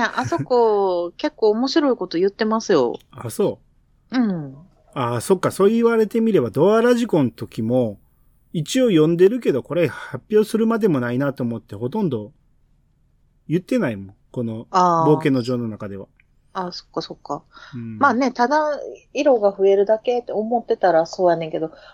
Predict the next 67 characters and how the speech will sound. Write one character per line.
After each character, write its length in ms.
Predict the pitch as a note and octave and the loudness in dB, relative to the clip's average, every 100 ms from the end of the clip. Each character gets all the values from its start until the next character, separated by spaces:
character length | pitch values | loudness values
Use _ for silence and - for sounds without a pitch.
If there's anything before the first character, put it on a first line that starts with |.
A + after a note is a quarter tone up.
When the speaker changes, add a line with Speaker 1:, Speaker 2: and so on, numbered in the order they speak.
| _ | _
Speaker 1:
あ 80 | D4 | 4
れ、 200 | D#4 D4 _ _ | 4 2 _ _
意 140 | - F4 | 0 4
外 240 | F4+ E4+ | 4 4
な 140 | C#4 | 0
と 100 | A3+ | -2
こ 180 | G#3+ G3 | 0 2
ろ 100 | F#3+ | 4
で 180 | F3+ F3 | 4 4
ル 100 | F#3 | 2
シ 140 | - | 2
ェ 60 | B3 | 0
ン 20 | |
ダ 140 | G3 D#3+ | 0 -2
に 100 | D#3+ | -6
繋 260 | - F#3+ | -6 -2
が 80 | F#3 | -2
っ 100 | F3+ | 0
て 80 | F3 | 0
る 100 | E3+ | 0
か 120 | D#3 | -2
ら。 160 | C#3 - - _ - | -6 -8 -16 _ -16
Speaker 2:
へ 320 | A2+ G#2+ G#2 | -14 -14 -14
え。 280 | A2 A#2+ C3 - _ _ _ _ F#3 | -14 -12 -14 -16 _ _ _ _ -4
Speaker 1:
う 40 | |
ん。 20 | |
Speaker 2:
で 100 | F3 | 0
も、 220 | G#3+ C3+ A#2 | 2 0 2
ル 180 | C3 | 0
シ 160 | D3 D4+ | 0 -2
ェ 80 | D#4+ | -2
ン 100 | A#3+ | -2
ダ 140 | A#2+ | -4
は、 400 | A2 B2+ B2 G2+ _ _ _ _ _ | -4 -4 -4 -8 _ _ _ _ _
Speaker 1:
う 80 | G3 | -10
ん。 260 | E3+ C#3+ - _ | -8 -10 -18 _
Speaker 2:
あ 240 | D#3 C#3 | -8 -6
の 100 | C3 | -4
ー、 960 | B2+ B2+ B2 B2 B2 A#2+ A#2+ A#2 A#2+ - _ _ F3+ | -2 -2 -2 -2 -4 -6 -8 -8 -10 -12 _ _ 0
勇 280 | A3+ D4 | 2 4
者 180 | B3+ F3 | 4 2
の 120 | C3 | 2
目 220 | A#2 C3+ D3 | 0 0 0
を 100 | C#3+ | 2
通 300 | G3+ F#3+ D3 | 4 6 4
し 100 | - | -2
て 140 | C#3 | -2
み 160 | D3 D#3 | 0 0
た 160 | B2 | 0
ら、 340 | C3 C3+ A#2 - | 2 0 -2 -2
お 80 | C#3+ | 0
ば 160 | E3+ A#3 | 2 2
あ 60 | |
ち 100 | G3 | 2
ゃ 20 | D#3+ | 2
ん 80 | |
に 100 | A#2 | 2
見 120 | A2 A#2 | 0 -2
え 80 | |
た 120 | A2+ A2+ | -2 -4
っ 20 | |
て 100 | G2+ | -6
こ 60 | |
と 80 | G#2 | -10
で 100 | G2+ | -10
し 80 | F#2 | -6
ょ？ 160 | C#3 | -8